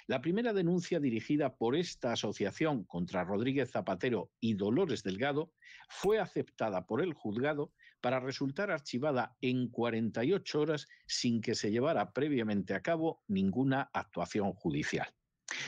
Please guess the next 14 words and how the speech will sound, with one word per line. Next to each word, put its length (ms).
No 120
menos 260
llamativo 600
es 180
el 100
hecho 240
de 140
que 100
los 220
medios 460
de 100
verificación 800
de 80
noticias 540